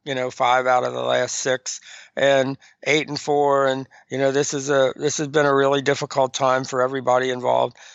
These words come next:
and all of that, and just gonna drag it out so that they can kind of, you know, make it a,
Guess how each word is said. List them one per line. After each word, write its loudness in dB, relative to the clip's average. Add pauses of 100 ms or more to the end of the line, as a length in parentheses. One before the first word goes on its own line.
(140)
and 0
all 4
of 2
that, 2 (400)
and -2
just -6
gonna -2
drag 2
it 0
out 2 (200)
so -2
that -6
they 0
can -8
kind -2
of, -4 (380)
you -6
know, 0
make 2
it -2
a, 0